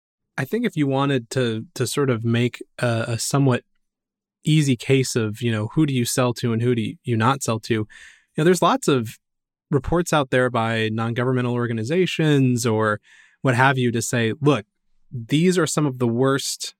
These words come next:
you know, rights violators or most corrupt countries out there," and just set a certain threshold and say, you know, ab-,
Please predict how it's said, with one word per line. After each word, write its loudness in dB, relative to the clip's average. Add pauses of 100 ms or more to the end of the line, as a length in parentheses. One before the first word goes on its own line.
(240)
you 0
know, 0
rights 0
violators 0
or -4
most -2
corrupt -4
countries -2 (560)
out 2
there," -2 (560)
and 2 (180)
just 0
set 2
a 0
certain -2
threshold -4
and -6
say, 0
you 2
know, -4 (220)
ab-, 0